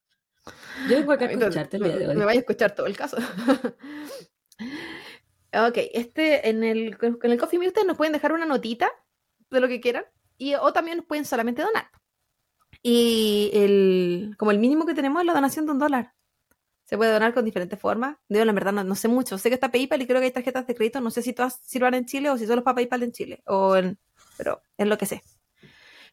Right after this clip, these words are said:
Speaker 2: Eh, tenemos donación de un amigo que nos estuvo comentando y nos estuvo dando muchas ideas,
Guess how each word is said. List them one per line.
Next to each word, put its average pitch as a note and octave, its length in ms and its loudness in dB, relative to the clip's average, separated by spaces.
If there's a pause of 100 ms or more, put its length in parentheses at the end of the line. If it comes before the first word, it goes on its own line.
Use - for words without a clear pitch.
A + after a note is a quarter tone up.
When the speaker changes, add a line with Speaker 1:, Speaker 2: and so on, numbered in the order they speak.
Speaker 2:
Eh, G#3 640 4
tenemos E4 320 0
donación C4+ 680 0
de G3 340 2
un B3+ 120 4
amigo C#4 240 2
que D#4+ 60 0
nos D4+ 80 2
estuvo C4 180 2
comentando C4 480 -2
y - 20 -2
nos C4+ 80 -2
estuvo B3+ 140 4
dando A#3 240 2
muchas C4+ 640 0
ideas, C#4+ 540 0